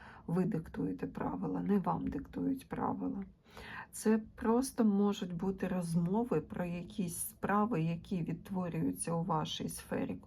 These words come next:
кохання. Але ж, е, знаєте, ви дуже будете наполягати на тому, що не можна з вами хитрувати.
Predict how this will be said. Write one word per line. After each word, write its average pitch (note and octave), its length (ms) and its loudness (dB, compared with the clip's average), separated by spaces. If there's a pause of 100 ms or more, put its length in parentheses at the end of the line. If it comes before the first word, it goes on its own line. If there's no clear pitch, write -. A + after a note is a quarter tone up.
кохання. A#3 640 2 (1400)
Але G3 560 2
ж, - 420 -8
е, F3 340 -4 (2500)
знаєте, G3+ 460 2
ви F#3+ 240 2
дуже G#3+ 520 2
будете F#3+ 680 0
наполягати F#3 880 0
на E3+ 160 -2
тому, G3+ 460 0
що - 380 -2 (100)
не G3 180 6
можна G3+ 440 4
з - 100 -6
вами F3+ 340 0
хитрувати. - 840 -4